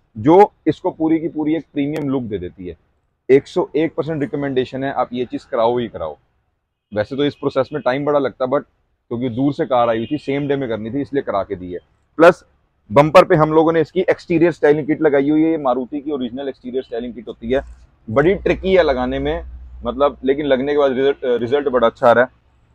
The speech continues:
Magma Grey with the red color के एक्सेंट के साथ हमारे को देखने के लिए मिल जाती है। Proper फिट फिनिश इसकी आपको मिलेगी, कोई gap नहीं, कोई कुछ नहीं,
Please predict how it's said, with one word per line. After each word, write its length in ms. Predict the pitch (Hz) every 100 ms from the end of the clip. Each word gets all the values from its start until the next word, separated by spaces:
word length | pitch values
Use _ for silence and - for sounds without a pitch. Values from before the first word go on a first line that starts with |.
| -
Magma 360 | 135 135 143 170
Grey 240 | 160 170 180 120
with 180 | 131 156
the 240 | 143 165
red 240 | 147 143 151
color 180 | 139
के 80 | 127
एक्सेंट 300 | 127 - 139
के 60 | 127
साथ 160 | 123
हमारे 240 | 120 117 107
को 100 | 113
देखने 260 | 104 113
के 60 | 107
लिए 100 | 113
मिल 140 | 107
जाती 260 | 113 110 123
है। 80 | 139 _ _ -
Proper 360 | 147 135 - 147
फिट 240 | - 147
फिनिश 340 | - 143 131
इसकी 180 | 131 135
आपको 180 | 117 127
मिलेगी, 300 | 107 104 123
कोई 260 | - 143 143
gap 340 | 113 113 -
नहीं, 120 | 135
कोई 180 | 139 143
कुछ 260 | 110 127
नहीं, 140 | 131